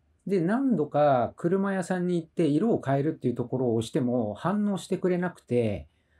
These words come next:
「何なんだこれ」と思ってて、運営さんにも問い合わせたけど、わからんということで、開発に問い合わせてみるんで、ちょっと待ってくれという状態になってます。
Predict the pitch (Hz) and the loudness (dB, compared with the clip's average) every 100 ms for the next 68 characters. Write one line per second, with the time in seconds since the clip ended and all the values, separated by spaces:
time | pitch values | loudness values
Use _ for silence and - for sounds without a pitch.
0 | _ 165 208 240 131 113 117 117 123 120 | _ -4 -2 0 0 0 0 -2 -2 -4
1 | 123 - 113 123 135 175 202 196 196 180 | -4 -4 -2 0 0 0 0 0 0 0
2 | 123 143 143 151 156 143 123 123 120 - | -2 -2 -2 0 -2 -2 -4 -2 -4 -2
3 | 139 107 143 123 107 117 170 196 147 113 | -4 0 0 0 0 -2 0 0 -2 0
4 | 110 110 117 117 107 120 120 98 - - | -2 0 -4 -4 -2 0 -2 -4 -8 -2
5 | 175 175 185 180 165 175 175 165 131 127 | 0 0 0 -2 0 0 2 0 -2 0
6 | 113 110 131 131 123 117 123 127 123 160 | -2 -2 -2 -2 0 -2 -4 -4 -4 -4
7 | - 135 117 120 110 110 131 135 135 135 | -4 -2 -2 -2 -2 0 0 2 2 0
8 | 135 120 143 143 139 156 160 131 113 127 | 0 -2 -2 -2 -4 -4 -2 -2 0 0
9 | 139 _ 107 92 117 - 101 | -2 _ -8 -6 -6 -6 -8